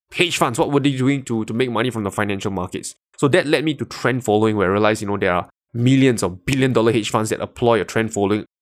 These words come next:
approach, right? And they make money, you know, for years and decades even. Where there's even a book, right, The Turtle Traders, that talks about this trading methodology. Then that, then that, you know, led me to explore other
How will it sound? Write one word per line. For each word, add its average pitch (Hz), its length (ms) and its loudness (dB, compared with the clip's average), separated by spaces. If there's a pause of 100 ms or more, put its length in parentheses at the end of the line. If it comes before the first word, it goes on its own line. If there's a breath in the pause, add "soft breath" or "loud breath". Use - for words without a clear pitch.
(120)
approach, 147 260 2
right? 104 180 0
And 101 100 -6
they 98 60 -4
make 101 180 -4
money, 104 220 -2
you 101 100 -4
know, 98 120 -2
for 87 300 -2
years 110 460 0
and 95 160 -14
decades 95 380 -2
even. 87 220 -10 (240)
Where 101 220 2
there's 98 280 -2
even 131 160 0
a - 40 -6
book, 147 200 2
right, 101 160 2
The 85 80 -4
Turtle 107 260 0
Traders, 98 380 0 (260 loud breath)
that - 140 -8
talks - 160 -6
about 85 240 -6
this 92 160 -4
trading 90 320 -6
methodology. 104 580 0 (380)
Then 127 180 0
that, 135 220 2 (420)
then 135 260 2
that, 123 140 2
you 127 80 2
know, 120 240 0
led 135 160 0
me 131 80 -2
to 123 100 -2
explore - 560 -2
other 110 380 4